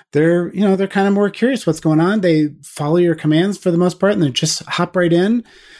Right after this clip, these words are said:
you know, strap 'em in, and they are looking out the window, and they're kinda like, "Where are we going, and what's next, and who do I get to meet?" And it's just a very different experience once they're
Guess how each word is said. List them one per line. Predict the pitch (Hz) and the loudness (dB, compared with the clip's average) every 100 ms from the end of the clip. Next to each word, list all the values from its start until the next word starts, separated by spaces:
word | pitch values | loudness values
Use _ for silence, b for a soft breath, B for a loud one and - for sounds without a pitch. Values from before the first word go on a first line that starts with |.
| B | B
you | 151 | 0
know, | 160 | 0
strap | - 165 165 180 | 0 -4 -2 0
'em | 160 | 2
in, | 175 196 | 2 2
and | 165 | 2
they | 156 | 2
are | 165 170 | 2 0
looking | 165 180 185 | -2 0 -2
out | - | 0
the | 151 | 0
window, | 208 214 | 2 2
and | 151 | 0
they're | 143 | -2
kinda | - 160 165 | -2 0 0
like, | 165 | 0
"Where | 143 | 0
are | |
we | 165 | 0
going, | 170 277 220 156 | 0 0 2 2
and | 147 | 2
what's | 151 - | -4 -2
next, | 240 240 - | -2 -2 -2
and | 143 131 | 0 0
who | |
do | 165 | 0
I | 180 | 2
get | 185 - | 0 -2
to | 180 | 0
meet?" | 254 180 - | 2 0 -2
And | 139 139 135 123 B B B | 0 2 2 -2 B B B
it's | 156 - | -4 -2
just | 208 208 | -2 0
a | 160 | 0
very | 135 170 254 | 2 0 0
different | 233 226 214 | -2 0 0
experience | 165 - 170 202 135 120 147 | 0 0 0 0 -2 -4 0
once | 139 147 - | 2 2 0
they're | 147 139 135 135 | 0 0 0 -4